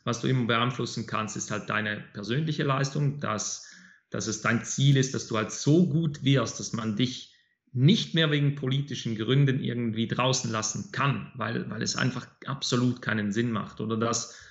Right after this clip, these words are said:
glaub ich, darf dann der, der Anspruch sein. Und dann einfach auch zu vertrauen, dass es passieren wird, weil irgendwann wird vielleicht eben,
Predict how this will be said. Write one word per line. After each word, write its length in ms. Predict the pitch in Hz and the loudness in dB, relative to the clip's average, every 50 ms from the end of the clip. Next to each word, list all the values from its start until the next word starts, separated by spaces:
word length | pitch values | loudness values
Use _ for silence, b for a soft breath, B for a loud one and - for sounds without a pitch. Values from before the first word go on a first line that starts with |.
| B B B B B B _ _ _ - | B B B B B B _ _ _ -14
glaub 500 | - - - - 120 113 113 123 131 131 | -14 -12 -10 -6 -2 0 2 2 4 2
ich, 120 | 120 - - | 2 0 0
darf 260 | - 113 113 120 120 | -2 0 0 0 0
dann 160 | - 123 117 113 | -2 -2 0 2
der, 240 | 113 110 110 110 | 2 2 0 0
der 160 | 101 - - - | -4 -6 -6 -4
Anspruch 440 | 127 147 156 - - - 143 139 - | -2 -4 -4 -4 -6 -6 -6 -6 -4
sein. 460 | - 131 123 131 147 165 185 180 B B B B B B B B _ | -4 -2 -2 0 0 -2 -2 -4 B B B B B B B B _
Und 480 | - 131 123 123 123 123 123 123 120 - - - | -2 0 2 2 4 4 2 0 -2 -4 -10 -8
dann 240 | - 135 156 180 | -4 -4 -2 -2
einfach 300 | - - 151 139 143 135 | -2 -2 -2 -2 -2 -2
auch 180 | 131 127 127 - | -4 -4 -4 -6
zu 120 | - 131 | -6 -8
vertrauen, 600 | 117 - 117 - - - 120 127 139 147 143 135 | -6 -6 -8 -10 -8 -6 -2 0 2 2 4 4
dass 160 | 117 117 110 110 | 2 2 0 -2
es 160 | 107 - - | -4 -6 -8
passieren 640 | - 101 101 - - - 135 135 135 135 135 127 117 | -8 -6 -4 -4 -2 0 2 2 2 4 2 2 2
wird, 220 | 110 107 98 - | 2 2 0 0
weil 180 | 113 110 - - - | -2 -2 -2 -2 0
irgendwann 840 | 151 170 185 156 147 139 123 110 104 120 123 139 147 165 180 180 B B B B B B _ _ _ _ - | 2 4 4 4 2 0 0 0 0 0 0 2 0 0 -2 -4 B B B B B B _ _ _ _ -6
wird 260 | - 120 127 127 127 | -2 0 0 0 0
vielleicht 500 | - 117 120 120 120 117 113 - - - - _ _ _ _ | -2 -4 -2 -2 -2 -2 -4 -8 -16 -20 -20 _ _ _ _
eben, 420 | - 131 127 113 113 104 98 - | -2 0 0 0 -2 -4 -6 -8